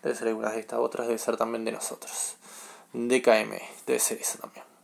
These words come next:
Bien, somos varias alianzas de habla hispana, con muchísimos jugadores activos,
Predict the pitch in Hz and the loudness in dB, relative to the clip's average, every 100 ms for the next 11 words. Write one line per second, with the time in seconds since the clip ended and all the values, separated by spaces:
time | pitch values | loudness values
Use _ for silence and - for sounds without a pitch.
0 | - - _ _ _ _ _ _ _ _ | -20 -20 _ _ _ _ _ _ _ _
1 | - - - - - - - _ _ _ | -20 -20 -20 -20 -20 -20 -20 _ _ _
2 | - 117 113 120 147 - - - 120 104 | -12 -4 0 0 0 -8 -4 -2 0 4
3 | 113 170 151 127 127 156 156 160 120 127 | 10 10 10 6 6 8 8 4 8 8
4 | 113 107 - - 202 208 - - - - | 8 6 8 10 12 10 6 -14 -16 -10
5 | 117 113 - 143 120 104 - 113 139 147 | -8 -6 -2 -2 0 -2 4 8 8 8
6 | 156 127 110 - 175 185 202 - | 8 6 2 0 6 8 6 4